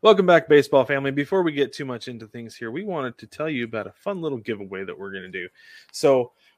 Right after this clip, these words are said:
we've been pretty active on the TikTok machine lately, ticking and talking, doing whatever it is that we do. Um, and we have a running joke. We have a running joke going right now, and we wanted to see if anybody could catch on to that joke. So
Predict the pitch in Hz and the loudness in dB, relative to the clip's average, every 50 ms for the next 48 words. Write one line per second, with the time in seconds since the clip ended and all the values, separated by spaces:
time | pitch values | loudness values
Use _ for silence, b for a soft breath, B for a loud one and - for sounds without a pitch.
0 | _ - 156 190 175 - 214 196 180 160 135 - 185 196 185 151 147 147 - - | _ -2 0 0 2 4 6 6 6 4 0 0 2 4 4 4 4 2 2 2
1 | 139 127 131 131 131 127 123 - - 156 147 - - 143 131 131 139 139 131 - | 2 2 2 2 2 0 -2 0 0 0 0 2 2 0 0 0 -4 -10 -10 -8
2 | 151 143 135 127 123 123 127 131 127 131 139 151 147 - _ - 156 143 - 139 | -6 -6 -4 -4 -4 -2 -2 -2 -2 -2 -4 -6 -6 -10 _ -6 -4 -4 -4 -6
3 | 135 127 131 143 135 127 - 151 139 131 131 131 131 127 127 123 120 123 123 120 | -8 -4 -2 -2 -2 -2 -2 -6 -4 -2 -2 -2 0 0 -2 -2 -2 -2 -2 -2
4 | 120 120 120 113 117 120 113 117 113 110 117 120 123 131 127 b b b b b | -2 -4 -6 -6 -8 -8 -8 -8 -8 -6 -4 -4 -4 -4 -6 b b b b b
5 | b b _ - 131 131 127 120 117 117 - 131 143 175 220 226 226 226 214 175 | b b _ 0 2 2 2 0 -2 -6 -6 -4 -2 -2 -2 0 0 0 0 4
6 | 143 147 156 160 143 131 123 113 110 120 131 139 160 160 143 - - - 156 175 | 4 4 4 4 0 -4 -8 -10 -8 -2 2 4 4 4 4 0 -6 -4 -4 -2
7 | 160 147 139 139 139 135 127 117 107 127 127 135 143 123 123 127 120 120 117 113 | 0 2 2 2 0 0 -2 -4 -4 0 0 0 0 0 -4 -4 -4 -4 -4 -6
8 | 113 113 104 90 110 110 107 107 113 120 143 180 214 226 202 165 147 - - 143 | -8 -8 -10 -10 -10 -12 -10 -10 -8 -8 -6 -4 -4 -6 -6 -8 -10 -4 -4 -2
9 | 123 - 127 123 131 139 127 127 117 117 113 - - 101 - - - 156 156 - | -2 -2 -6 -8 -8 -4 -4 -2 -2 -2 -4 -6 -12 -20 -20 -12 -10 -10 -10 -10
10 | - - 127 127 127 127 - 117 113 110 104 90 _ - 104 95 92 _ _ _ | -10 -10 -8 -8 -8 -10 -12 _ -10 -10 -10 -10 _ -18 -20 -20 -20 _ _ _
11 | B B B B B B B B B _ - - - 127 117 113 110 110 - | B B B B B B B B B _ -10 -2 0 2 2 2 0 -2 -6